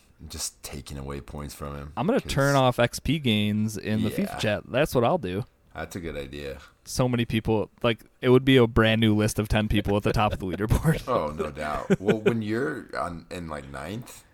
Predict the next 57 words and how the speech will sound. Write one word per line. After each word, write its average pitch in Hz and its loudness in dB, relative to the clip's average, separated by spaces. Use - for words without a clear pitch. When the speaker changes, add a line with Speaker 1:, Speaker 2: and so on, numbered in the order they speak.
Speaker 2:
Uh, 185 -2
dude, 185 -4
Speaker 1:
something's 247 -4
Speaker 2:
I 156 2
looked 190 0
Speaker 1:
wrong. - -10
Speaker 2:
at, 180 2
I - 2
looked 269 -4
at 269 2
our 247 4
leaderboard, 214 0
and 202 -4
I 185 4
was 214 0
in 196 -4
ninth 220 -4
place. - -2
I - -16
was 104 -4
like, 113 2
Speaker 1:
Yeah. 110 0
Speaker 2:
"I'm 254 -2
a 214 2
host." 294 2
Speaker 1:
<laughs> - -20
Speaker 2:
What? 220 4
Are, - -2
and 196 2
I 196 6
have 220 2
fifa 214 -6
chat 208 0
muted, 156 -4
and 185 -4
then 170 2
I 180 -2
click - 0
into 139 0
it, 208 2
and 180 -2
there's, 143 -2
like, 127 -2
four 123 -4
thousand 127 -4
messages 139 -4
over, 127 -2
like, 123 0
the 135 -2
span 113 -2
of 120 -6
three 113 -4
hours. 113 0
And 131 -6
I'm 110 -4
like, 104 -4
Speaker 1:
Yeah. 82 -6